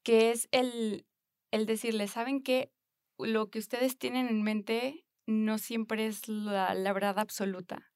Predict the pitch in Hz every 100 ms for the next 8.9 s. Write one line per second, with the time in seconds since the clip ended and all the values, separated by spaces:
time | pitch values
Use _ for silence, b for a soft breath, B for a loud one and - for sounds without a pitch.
0 | _ 214 226 226 226 214 202 - B B
1 | B B B 214 226 226 240 233 262 254
2 | - 233 226 226 240 247 254 254 262 269
3 | 277 254 247 240 262 240 247 262 247 247
4 | - _ - 240 233 - 208 196 190 180
5 | _ _ _ - - 233 262 262 240 202
6 | 190 202 208 208 247 233 - 202 208 220
7 | 226 220 196 214 220 214 185 - 202 196
8 | 196 220 226 240 233 247 240 233